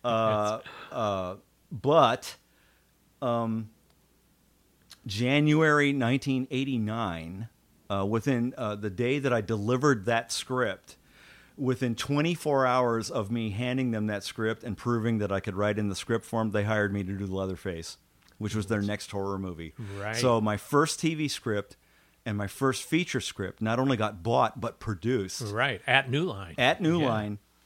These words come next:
Speaker 1: And we did, uh, the Chainsaw movie that was so censored, it was <laughs> delayed. It missed its premiere window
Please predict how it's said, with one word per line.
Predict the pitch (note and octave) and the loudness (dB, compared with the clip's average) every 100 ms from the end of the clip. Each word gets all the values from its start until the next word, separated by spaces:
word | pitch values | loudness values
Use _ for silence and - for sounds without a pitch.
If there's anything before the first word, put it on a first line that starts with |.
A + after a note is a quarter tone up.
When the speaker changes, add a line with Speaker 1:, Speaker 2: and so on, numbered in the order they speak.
| _ - | _ -4
Speaker 1:
And | C3+ A#2+ A#2+ | -2 0 2
we | C#3 | 2
did, | C#3+ C#3 C3 A#2 - _ _ _ | 6 6 6 0 -12 _ _ _
uh, | A#2 A2 G#2+ G#2+ - - | 2 4 2 0 -8 -6
the | C3 | -2
Chainsaw | B2+ E3 F3 E3+ F#3 D#3+ | 0 2 2 6 6 8
movie | D#3 D3 C3+ | 6 6 4
that | C#3 | 2
was | C3 A2+ | 0 0
so | - - D#3+ F3 | 0 2 4 4
censored, | E3 - F3 D#3+ D#3 C#3+ A2+ A2+ G#2 - - - - | 2 2 2 2 2 2 2 0 -6 -20 -20 -20 -4
it | E3 D#3 | -2 0
was | D3 B2 A#2 - - | 2 2 0 -4 -10
<laughs> | B2 A2 | -10 0
delayed. | D3 C3 D3+ E3+ A2+ G2 G2 - | 2 4 4 4 4 0 -4 -4
It | D#3 C#3 | -2 2
missed | C#3 D#3+ - | 4 2 2
its | D3+ - - - _ _ _ - | -4 -4 -10 -14 _ _ _ -6
premiere | - F#3 E3+ A#2+ G#2+ | 2 4 4 4 2
window | G#2 G2 F2+ F#2 | -2 -2 -4 -6